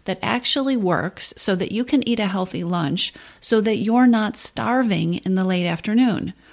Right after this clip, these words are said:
so that you are not starving before dinner or before it comes time to make dinner or make decisions about dinner? Under eating during the day, either because you're dieting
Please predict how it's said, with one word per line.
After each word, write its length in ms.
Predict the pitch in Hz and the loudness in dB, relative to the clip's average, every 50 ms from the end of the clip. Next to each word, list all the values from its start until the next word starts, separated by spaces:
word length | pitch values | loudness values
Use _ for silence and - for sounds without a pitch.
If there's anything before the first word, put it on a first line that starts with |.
| - - _ - - | -20 -20 _ -10 -4
so 160 | - 196 190 | -2 0 0
that 200 | 185 214 196 - | 0 0 -2 0
you 160 | 233 240 233 | 0 0 0
are 120 | 233 233 | 0 0
not 220 | 214 214 220 190 - | -2 -2 -4 -6 -6
starving 880 | - - - - 214 208 226 254 262 262 233 214 165 156 156 160 165 - | -8 -8 -6 -6 -4 -2 0 0 0 0 0 0 -2 0 -2 -2 -4 -4
before 360 | - 190 180 - - 185 180 | -4 -6 -6 -4 -4 -4 -4
dinner 340 | 175 208 220 220 175 156 143 | -2 -2 -2 0 0 -2 -2
or 160 | - 160 165 | -2 -4 -4
before 340 | 165 185 170 - 185 185 190 | -4 -4 -6 -4 -4 -4 -4
it 60 | 180 | -4
comes 240 | 185 - 190 185 - | -4 -6 -6 -6 -6
time 220 | - 202 180 180 | -6 -6 -4 -4
to 120 | 175 - 190 | -4 -4 -2
make 300 | 190 196 214 - - - | -2 -2 -2 -4 -6 -8
dinner 260 | - 165 151 151 - | -6 -6 -4 -6 -6
or 120 | - - | -6 -6
make 200 | 165 170 170 - | -6 -6 -6 -8
decisions 520 | - 190 185 - 247 254 247 233 202 180 - | -10 -10 -8 -4 -4 -4 -2 -2 -2 -2 -4
about 260 | - 143 131 135 - | -8 -10 -10 -10 -10
dinner? 340 | - 143 85 - - - _ _ _ _ _ _ _ _ _ _ _ _ _ _ _ _ _ _ _ _ _ _ _ _ _ _ _ _ _ _ _ _ _ _ _ _ _ _ _ _ _ _ _ _ _ _ _ _ _ _ _ _ _ _ _ _ - | -10 -10 -10 -12 -14 -16 _ _ _ _ _ _ _ _ _ _ _ _ _ _ _ _ _ _ _ _ _ _ _ _ _ _ _ _ _ _ _ _ _ _ _ _ _ _ _ _ _ _ _ _ _ _ _ _ _ _ _ _ _ _ _ _ -6
Under 340 | - 202 226 247 277 294 269 - | 0 2 4 4 4 2 -2 -2
eating 360 | - 208 208 226 226 240 233 | -2 0 0 2 2 2 2
during 260 | 214 202 202 196 190 | 2 0 0 0 0
the 80 | 180 170 | -2 -2
day, 400 | 180 160 156 160 160 190 226 - | -2 -2 -2 0 0 -2 -2 -2
either 200 | - 208 226 226 | 0 2 2 2
because 340 | 196 202 196 - 196 175 - | 2 0 -2 -2 -4 -4 -4
you're 120 | 156 143 - | -4 -6 -6
dieting 720 | - - 160 175 196 214 214 220 220 220 214 214 220 | -4 -4 -2 -2 0 0 2 2 2 2 2 0 0